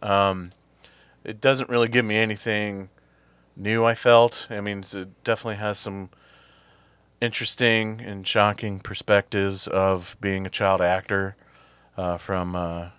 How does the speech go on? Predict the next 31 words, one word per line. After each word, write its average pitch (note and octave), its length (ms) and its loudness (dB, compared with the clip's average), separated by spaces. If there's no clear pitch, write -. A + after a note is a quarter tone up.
from F#2 200 -8
a F#2 60 -4
lot G2 380 8
of, F2+ 420 -2
uh, E2+ 200 -10
child F2+ 300 -2
celebrities. F2 760 -6
Um, E2 400 -14
so, G#2 640 6
but A3 140 8
it, - 120 0
you G3 100 0
know, A#2 140 4
it's C3 140 -2
still, A2+ 400 4
it's C#3 140 -8
still - 140 -4
pretty F#2+ 180 -4
good. D#2+ 240 -10
It's - 140 -8
no B2+ 100 2
Zappa. F2+ 440 -4
Anyway, C#3 300 8
then E3+ 160 8
I D#3 140 12
also D#3 280 8
watched C#3 640 4
on B2 280 8
the A#2 160 2
airplane G#2 680 6
to, A2 300 -6